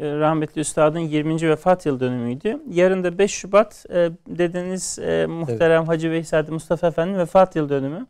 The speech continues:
Speaker 2: Evet, bir de
Speaker 1: Yani
Speaker 2: benim babaannem, yani Hacı Veysade Mustafa Sabri Efe-, e, Mustafa Sabri Efendi'nin kızı olan benim babaannem de beş Şubat'ta vefat
Speaker 1: Beş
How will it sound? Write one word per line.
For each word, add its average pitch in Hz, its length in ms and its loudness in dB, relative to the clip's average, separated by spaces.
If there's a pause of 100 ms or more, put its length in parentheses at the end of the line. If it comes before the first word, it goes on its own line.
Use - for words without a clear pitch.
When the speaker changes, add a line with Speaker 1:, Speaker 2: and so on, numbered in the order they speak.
(180)
Speaker 2:
Evet, 170 300 4
bir 165 100 2
de 190 60 8
Speaker 1:
Yani 180 340 4
Speaker 2:
benim 175 280 4
babaannem, 180 580 10 (100)
yani 143 320 4
Hacı 143 220 2
Veysade 156 420 4
Mustafa 156 340 4
Sabri 156 300 4
Efe-, 123 160 0 (140)
e, 139 220 -4
Mustafa 147 400 0
Sabri 139 300 8
Efendi'nin 135 540 4
kızı 143 300 2
olan 139 300 6
benim 151 260 4
babaannem 165 520 6
de 139 100 2
beş 147 200 6
Şubat'ta 123 440 -4
vefat 110 80 -2
Speaker 1:
Beş 180 160 4